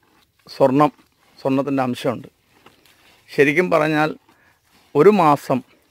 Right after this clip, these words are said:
ഒരു പശുവിൻ്റെ മൂത്രത്തിൽ നിന്ന് ഒരു മാസം ഏകദേശം ഒരു പവനോളം സ്വർണം നമുക്ക് ഉണ്ടാക്കിയെടുക്കാൻ പറ്റും.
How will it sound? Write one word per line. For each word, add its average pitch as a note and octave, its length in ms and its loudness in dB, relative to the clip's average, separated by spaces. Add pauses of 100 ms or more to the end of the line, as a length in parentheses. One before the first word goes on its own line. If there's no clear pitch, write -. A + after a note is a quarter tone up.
(920)
ഒരു D#3 180 2
പശുവിൻ്റെ D#3+ 540 -2 (560)
മൂത്രത്തിൽ D#3+ 520 0
നിന്ന് D3 220 0
ഒരു D#3+ 180 0
മാസം C3 360 0 (480)
ഏകദേശം D3+ 460 0 (140)
ഒരു D3+ 100 0 (100)
പവനോളം C#3 480 -2
സ്വർണം C#3 340 -2 (100)
നമുക്ക് B2 280 -4 (200)
ഉണ്ടാക്കിയെടുക്കാൻ B2 520 0
പറ്റും. - 220 -20